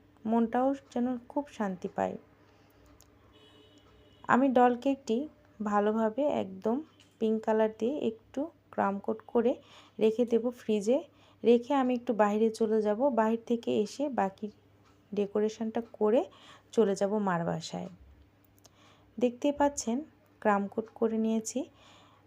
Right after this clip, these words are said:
আর আমি বললাম যে স-, খুবই স-, অল্প সময়ের কারণে আমি আসলে পুরো ডল কেকের ভিডিওটি করতে পারিনি। নেক্সট কখনো আমি ভিডিও করলে অবশ্যই আপনাদের সাথে শেয়ার করতে ভুলব না।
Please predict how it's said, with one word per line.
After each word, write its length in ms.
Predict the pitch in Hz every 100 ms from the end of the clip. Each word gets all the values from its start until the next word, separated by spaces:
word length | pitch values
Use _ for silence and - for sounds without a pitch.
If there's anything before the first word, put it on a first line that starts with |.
| -
আর 220 | 226 233
আমি 300 | 240 247 262 - - - -
বললাম 400 | 202 220 220 226
যে 180 | 220 240
স-, 300 | 311 - 208 214
খুবই 280 | - 247 294
স-, 280 | 285 254 226 - -
অল্প 300 | 220 220 247
সময়ের 420 | 240 254 254 254
কারণে 500 | 254 247 247 233 254 -
আমি 220 | 202 208
আসলে 340 | 208 233 220
পুরো 380 | 240 - 226 220
ডল 280 | 208 202 202
কেকের 340 | 226 226 240
ভিডিওটি 440 | 220 214 214 220 220 -
করতে 260 | 208 -
পারিনি। 400 | 220 220 214 262 - - - - -
নেক্সট 320 | 254 269 -
কখনো 460 | 285 285 294 269 294 -
আমি 240 | 208 208
ভিডিও 340 | 196 208 214 208
করলে 300 | 220 226 233
অবশ্যই 460 | 196 202 226 -
আপনাদের 400 | 254 254 262 254
সাথে 360 | 254 254 - 226 - - - -
শেয়ার 300 | - 190 180
করতে 400 | - 196 - 294 - 196
ভুলব 360 | 175 165 156
না। 180 | 165 180